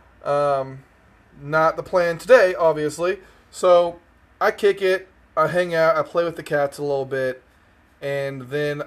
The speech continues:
I go in the, uh, then Jennifer calls me, and I'm walking around the house while we're talking, and, uh, I look at the bedroom, and I'm like, "Oh shit, my C pap machine won't work,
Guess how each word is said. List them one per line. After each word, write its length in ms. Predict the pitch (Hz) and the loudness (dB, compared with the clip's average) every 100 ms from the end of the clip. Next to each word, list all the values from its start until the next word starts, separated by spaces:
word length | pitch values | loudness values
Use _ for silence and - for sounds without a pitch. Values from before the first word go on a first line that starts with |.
| 139 | -4
I 220 | 135 135 | -2 -2
go 320 | 135 143 143 | -2 -2 -2
in 140 | 139 | -4
the, 140 | 135 123 | -10 -4
uh, 120 | 135 | -4
then 240 | 135 160 | -4 -8
Jennifer 320 | 147 160 156 151 | -6 -6 -6 -6
calls 340 | 156 156 135 | -2 -2 -4
me, 280 | 131 127 127 | -10 -12 -12
and 400 | 135 131 123 123 - _ _ _ _ _ | -10 -8 -8 -10 -16 _ _ _ _ _
I'm 260 | 135 143 139 | -2 0 0
walking 380 | 143 160 165 156 | 2 2 0 -2
around 160 | 151 | -2
the 80 | 143 | -2
house 260 | 143 143 139 | 0 -2 -2
while 100 | 139 | -6
we're 80 | 135 | -4
talking, 640 | 139 131 131 131 131 135 _ _ | -2 -2 -4 -10 -12 -18 _ _
and, 420 | 131 127 127 127 | -12 -8 -8 -6
uh, 180 | 123 123 | -2 -2
I 120 | 123 127 | -2 -4
look 240 | 139 139 | -4 -8
at 80 | 139 | -10
the 60 | |
bedroom, 400 | 127 131 127 131 | -4 -4 -4 -8
and 80 | 131 | -10
I'm 100 | 127 | -8
like, 320 | 127 120 - _ _ _ _ _ _ - | -8 -10 -12 _ _ _ _ _ _ -6
"Oh 120 | 135 | -4
shit, 460 | 131 - 285 - - _ _ _ - | -4 0 0 0 -4 _ _ _ -4
my 100 | 160 | -4
C 300 | 156 - 294 | -2 -6 -8
pap 300 | 302 180 151 | 0 2 2
machine 400 | 143 - 151 143 | -4 -8 -8 -4
won't 200 | 143 139 | -4 -4
work, 340 | 143 143 165 | -2 -2 -2